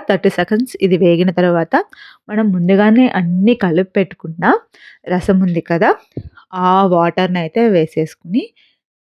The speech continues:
ఇలా బాగా కలుపుకోవాలి. ఇక లాస్ట్లో వచ్చేసి కొత్తిమీర అయితే వేసుకోవాలండి. కొత్తిమీర అనేది ఆప్షన్, మీ ఇష్టం.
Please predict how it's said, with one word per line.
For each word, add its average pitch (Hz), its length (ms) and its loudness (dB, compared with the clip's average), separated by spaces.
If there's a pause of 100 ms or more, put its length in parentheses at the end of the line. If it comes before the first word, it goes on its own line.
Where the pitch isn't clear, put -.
(100)
ఇలా 185 180 -2 (160)
బాగా 160 420 -2 (600)
కలుపుకోవాలి. 160 760 -8 (540)
ఇక - 120 -8 (160)
లాస్ట్లో 165 680 -2
వచ్చేసి 180 380 -4 (520)
కొత్తిమీర 170 600 -8
అయితే 247 220 2
వేసుకోవాలండి. 165 760 -2 (400)
కొత్తిమీర 190 440 2
అనేది 208 240 4 (160)
ఆప్షన్, 170 360 -2 (120)
మీ 196 100 4 (160)
ఇష్టం. - 320 -14